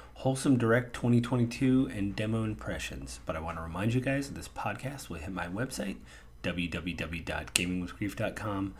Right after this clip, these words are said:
Monday morning at seven A M. Please go there and leave a comment. Let me know what you think of the show. Or you can go to G W G podfellows at gmail dot com.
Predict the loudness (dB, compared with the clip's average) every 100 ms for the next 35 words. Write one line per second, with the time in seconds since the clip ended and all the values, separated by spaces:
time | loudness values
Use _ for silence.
0 | -14 -16 -4 0 4 4 4 2 -2 -4
1 | -6 -6 -6 -4 -2 -2 -4 -8 -2 0
2 | 2 4 6 6 4 2 -2 -2 -2 -2
3 | -4 -8 -8 -8 -8 -8 -10 -10 -8 -6
4 | -4 -6 -8 -12 -12 -14 -4 6 8 10
5 | 8 4 2 2 0 0 2 0 2 2
6 | 2 2 0 -2 -2 -4 -2 0 0 -2
7 | -2 -2 -2 -4 -4 0 2 4 4 4
8 | 2 2 0 0 -2